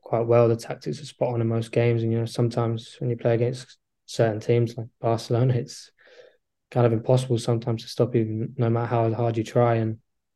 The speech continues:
but it's just nice to experience it. And, you know, when we brought 'em back to our place, it was always gonna be tough, and I think teams found it really,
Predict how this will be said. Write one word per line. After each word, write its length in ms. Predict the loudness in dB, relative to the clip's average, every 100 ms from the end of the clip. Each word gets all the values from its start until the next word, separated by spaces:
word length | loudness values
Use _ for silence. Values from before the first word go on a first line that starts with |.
| _ _ _ _ _
but 100 | 0
it's 120 | 0 0
just 180 | 2
nice 180 | 2 0
to 80 | -4
experience 460 | -2 4 4 4 0
it. 80 |
And, 300 | -2 -4 -8 _ -20 _ _ _ -4
you 60 | 0
know, 100 | 2
when 80 | 2
we 60 |
brought 220 | 2 0
'em 260 | 0 -4 -10 _ -4
back 160 | -4
to 120 | 2 4
our 140 | 4
place, 400 | 4 2 2 -2
it 80 | -4
was 120 | 0
always 200 | 0 2
gonna 120 | 0
be 120 | -2
tough, 320 | -2 -2 -2 -4
and 220 | -6 -8
I 760 | _ _ _ _ _ _ -8
think 100 | -2
teams 260 | 2 2 2
found 240 | -2 0
it 100 | 0
really, 380 | 0 2 0